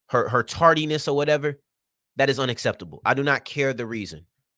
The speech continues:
And the simple fact that it has gotten this far, the simple fact that we have gotten to the point where we're talking about her habits and where she stays, and, and even if you didn't have the forethought to not do it,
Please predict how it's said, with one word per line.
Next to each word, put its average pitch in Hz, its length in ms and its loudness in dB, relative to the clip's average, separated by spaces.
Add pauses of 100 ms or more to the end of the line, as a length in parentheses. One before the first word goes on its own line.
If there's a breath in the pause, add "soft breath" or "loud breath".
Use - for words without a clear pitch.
(140)
And 139 240 0
the 123 100 -4
simple 202 340 2
fact 165 340 2
that 139 120 0
it 135 100 -4
has 104 120 -8
gotten 120 440 -4
this 147 260 -2
far, 85 240 -6 (500)
the 120 80 -6
simple 214 300 0
fact 190 260 2
that 151 80 -2
we 170 100 -2
have 123 120 -4
gotten 156 300 2
to 160 100 -10
the 143 60 -4
point 139 280 -4
where 117 120 -4
we're 160 100 -2
talking 143 340 0
about 123 340 0 (280 soft breath)
her 127 160 2
habits 131 540 2
and 110 140 -6
where 127 140 0
she 127 180 -4
stays, 135 560 2 (220 loud breath)
and, 175 200 0
and 165 160 -2 (240)
even 247 260 -2
if 202 120 4
you 190 120 -8
didn't 180 220 -2
have 170 220 0
the 113 80 -2
forethought 175 680 2
to 131 100 -4
not 131 380 0
do 185 200 0
it, 101 100 -2